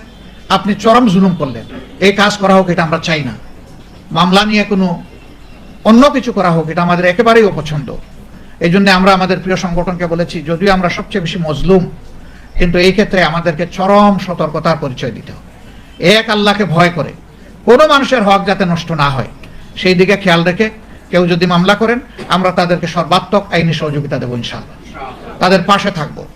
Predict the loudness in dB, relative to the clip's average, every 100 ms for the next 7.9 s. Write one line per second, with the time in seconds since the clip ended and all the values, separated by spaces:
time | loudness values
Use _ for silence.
0 | -20 -20 -20 -20 -20 -20 -20 -20 -20 -8
1 | -2 2 2 2 -2 0 0 2 0 2
2 | 4 4 4 2 2 2 0 -4 -10 -16
3 | -18 -20 -20 -20 -20 0 2 4 2 2
4 | 0 2 4 4 2 -2 0 -4 -8 -18
5 | -20 -20 -6 0 4 4 4 4 4 2
6 | 0 2 2 2 2 2 0 -2 -4 -6
7 | -4 -4 -2 -2 -4 -6 -8 -8 -10